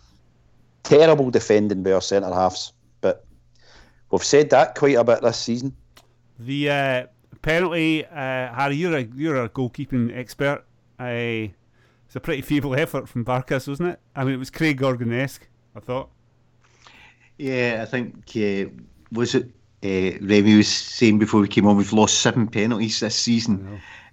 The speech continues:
Speaker 2: I know.
Speaker 3: Um, Bain saved two, or is it three?
Speaker 2: I can't
Speaker 3: Um, I think Bain saved three,
Speaker 1: Sa-,
Speaker 3: is he?
Speaker 1: Saved, he saved one against Lille.
Speaker 3: Uh-huh.
Speaker 1: He saved the one against, uh, Hibs, which they scored on the rebound.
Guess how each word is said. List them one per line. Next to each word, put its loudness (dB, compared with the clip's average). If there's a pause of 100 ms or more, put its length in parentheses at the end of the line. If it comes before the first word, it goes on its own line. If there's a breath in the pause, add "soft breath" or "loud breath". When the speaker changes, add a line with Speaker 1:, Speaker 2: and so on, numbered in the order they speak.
Speaker 2:
I 2 (100)
know. 4
Speaker 3:
Um, 2
Bain 6
saved 2 (200)
two, 0 (640)
or -6
is -6
it -2
three? -2 (1500)
Speaker 2:
I -18
can't 0
Speaker 3:
Um, 2 (460)
I 0
think 6
Bain 6
saved 0
three, -2
Speaker 1:
Sa-, -2 (120)
Speaker 3:
is -6
he? -8 (300)
Speaker 1:
Saved, 4
he 0
saved 4
one 6
against 4
Lille. 2 (580)
Speaker 3:
Uh-huh. 2
Speaker 1:
He 2
saved 4
the 4
one 4 (220)
against, -8
uh, 6
Hibs, -2
which -6
they -2
scored 2
on -2
the 0
rebound. 2